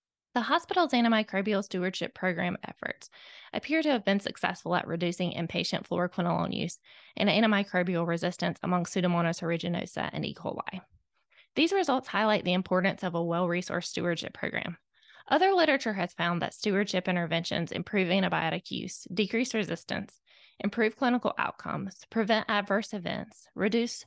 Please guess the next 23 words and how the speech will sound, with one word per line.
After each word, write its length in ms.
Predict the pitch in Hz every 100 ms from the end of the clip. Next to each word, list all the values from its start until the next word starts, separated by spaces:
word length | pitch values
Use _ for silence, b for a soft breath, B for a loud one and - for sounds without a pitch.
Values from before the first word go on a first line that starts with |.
| -
C. 240 | - 220
difficile 420 | 202 233 - 170
infections, 640 | - - - - - 160 -
and 140 | 190
reduce 300 | 185 165 165
costs. 520 | - - - - - - _ b b b b b
This 160 | - 302
project 400 | 330 330 302 -
helped 200 | 214 -
the 80 | 202
hospital's 520 | 175 196 196 190 185
stewardship 420 | - 165 175 -
program 380 | - - - 170
justify 540 | 165 196 - 220 185
resource 480 | - 170 - - -
support 400 | - - - - - B B B
and 140 | - 226
expand 420 | - - 214 240
to 120 | 196
provide 320 | 190 180 170
more 280 | 175 165 - - _
comprehensive 640 | - 165 165 190 180 - -
services. 560 | - - - - -